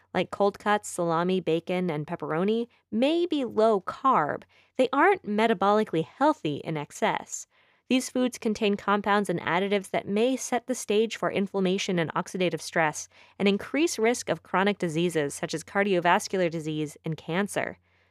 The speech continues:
So try to avoid these foods. Unless you're trying to achieve nutritional ketosis,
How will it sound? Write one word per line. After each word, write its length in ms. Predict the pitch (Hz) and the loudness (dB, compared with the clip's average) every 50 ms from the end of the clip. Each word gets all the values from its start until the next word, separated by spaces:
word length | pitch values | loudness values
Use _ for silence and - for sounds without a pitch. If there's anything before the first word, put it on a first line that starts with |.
| _ _ _ | _ _ _
So 440 | - - 269 262 262 262 254 247 | -2 2 4 6 6 6 4 4
try 560 | - - - - - - 302 302 320 349 370 359 | 0 -6 -12 -8 -4 -2 0 2 2 2 2 2
to 180 | - 359 330 | 2 4 4
avoid 400 | 285 208 165 175 170 156 156 143 | 4 4 4 2 4 2 2 0
these 260 | 151 151 143 135 - | -2 -4 -4 -4 -6
foods. 560 | - - 151 139 - - - - - - - - _ _ _ _ _ _ _ _ _ - | -2 -2 0 0 0 -4 -6 -8 -10 -14 -14 -16 _ _ _ _ _ _ _ _ _ 0
Unless 480 | 254 269 262 277 285 302 349 349 - - | 2 2 4 6 6 6 4 4 2 2
you're 100 | 381 370 | 2 2
trying 340 | - - - 262 247 247 247 | 2 2 0 2 2 2 0
to 120 | - 247 254 | 2 0 0
achieve 380 | 247 - - - 214 226 202 | 0 0 0 0 2 2 4
nutritional 520 | 214 226 220 - - 196 - - 202 185 180 | 2 0 0 0 -2 -2 -2 0 0 0 0
ketosis, 760 | - - 185 - - - 277 277 - - 202 185 175 - - | -2 -4 -6 -6 -2 0 0 0 2 2 0 -2 -2 -4 -10